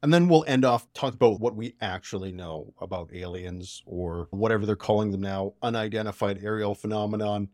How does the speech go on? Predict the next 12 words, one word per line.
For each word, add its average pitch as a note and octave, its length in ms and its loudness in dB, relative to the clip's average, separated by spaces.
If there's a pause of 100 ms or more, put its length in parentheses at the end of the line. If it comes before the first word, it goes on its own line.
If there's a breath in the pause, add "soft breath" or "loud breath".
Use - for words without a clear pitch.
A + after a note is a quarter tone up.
(360)
I - 80 -6
missed G#2 400 -6
unidentified G#2 580 -4
flying G2 300 0
objects, G2 480 -2
but E2 300 -6 (400)
I F2+ 60 -10
guess - 260 -18 (140)
<laughs> - 120 -20
the - 80 -6
times D3 380 2
change. C3 580 2